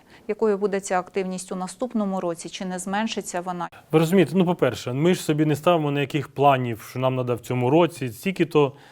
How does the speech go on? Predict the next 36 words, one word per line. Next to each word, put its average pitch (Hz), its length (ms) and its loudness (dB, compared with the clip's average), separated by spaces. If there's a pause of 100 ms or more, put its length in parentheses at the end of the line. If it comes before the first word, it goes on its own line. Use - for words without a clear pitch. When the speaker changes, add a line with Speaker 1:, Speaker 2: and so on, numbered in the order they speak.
(220)
Speaker 2:
е, 127 240 -2
зробити. 131 360 2
Speaker 1:
Так, 262 220 4
але 220 160 0
ми 254 140 0
Speaker 2:
Можливо, 269 340 2
Speaker 1:
маємо - 0 - (120)
Speaker 2:
зменшення. 247 340 4
Speaker 1:
водночас 269 560 -2 (460)
двісті 233 400 -6
вісімдесят 220 680 -4
дев'ять 220 680 -4
громад 214 480 2
Speaker 2:
Так, - 20 0
звичайно. 220 240 -6
Speaker 1:
Української 220 480 -4
Православної 269 680 -2
Церкви 285 460 -4
і 208 60 -8
сто - 220 -10
сорок 220 380 -4
дві 202 240 -8
Православної 226 680 -4
Церкви 180 360 -10
України. 185 540 -8
Тобто 214 260 -10
питання 254 500 -2
до 233 180 -2
людей. 233 540 -4 (280)
У 214 80 -6
нас 226 280 0
в 247 40 -2
області 247 400 -4
Speaker 2:
Абсолютно. 220 220 -2
Speaker 1:
мільйон 240 280 -4
жителів. 185 640 -6